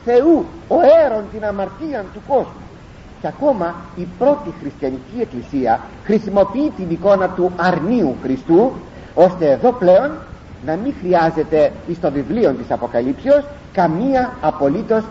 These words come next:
περαιτέρω εξήγηση, διότι οι αναγνώστε γνωρίζουν, οι ακροατέ γνωρίζουν πολύ καλά ότι το αρνίον είναι ο Ιησούς Χριστός. Και επειδή ο αμνός ήτο ένα κύριον ζώον κατά τις θυσίες, γι' αυτό το λόγο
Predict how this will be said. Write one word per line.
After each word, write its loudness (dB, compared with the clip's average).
περαιτέρω 4
εξήγηση, -2
διότι 0
οι 6
αναγνώστε 0
γνωρίζουν, 2
οι -2
ακροατέ 2
γνωρίζουν 0
πολύ -2
καλά 2
ότι -2
το 0
αρνίον 0
είναι 0
ο -2
Ιησούς -4
Χριστός. 0
Και 6
επειδή 0
ο 0
αμνός 0
ήτο 0
ένα 2
κύριον -4
ζώον 2
κατά -4
τις -10
θυσίες, -2
γι' 2
αυτό 4
το 4
λόγο 6